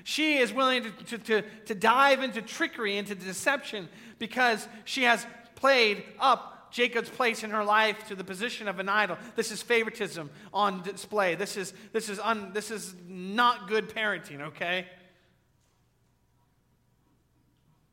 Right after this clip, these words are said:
Sometimes, uh, you know, you'll ha-, you hear those sermons about the Bible.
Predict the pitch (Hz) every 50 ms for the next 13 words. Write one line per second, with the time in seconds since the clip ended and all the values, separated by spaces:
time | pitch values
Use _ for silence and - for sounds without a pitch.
0 | _ _ _ _ _ _ _ _ _ _ _ _ _ _ - 214 208 202 208 208
1 | 208 202 196 196 190 180 - - - 170 175 170 160 156 156 156 170 175 170 165
2 | 165 165 165 139 - 170 - 160 156 170 185 170 165 - - - 170 165 165 165
3 | 165 160 151 160 156 151 147 147 151 143 143 139 143 156 160 156 151 151